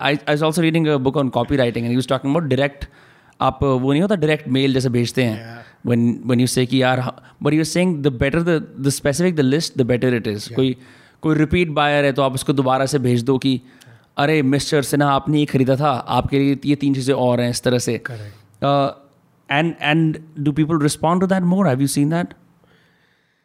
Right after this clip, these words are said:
Speaker 2: Yeah, it's a very interesting, very, very interesting point you've mentioned, right? So, um,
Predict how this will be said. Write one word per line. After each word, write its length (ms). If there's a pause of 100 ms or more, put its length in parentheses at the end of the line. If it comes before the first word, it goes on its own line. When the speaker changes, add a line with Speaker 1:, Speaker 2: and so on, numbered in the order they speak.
(320)
Speaker 2:
Yeah, 220
it's 260
a 40
very 240
interesting, 440
very, 260
very 120
interesting 380
point 240
you've 80
mentioned, 400
right? 200
So, 320 (280)
um, 420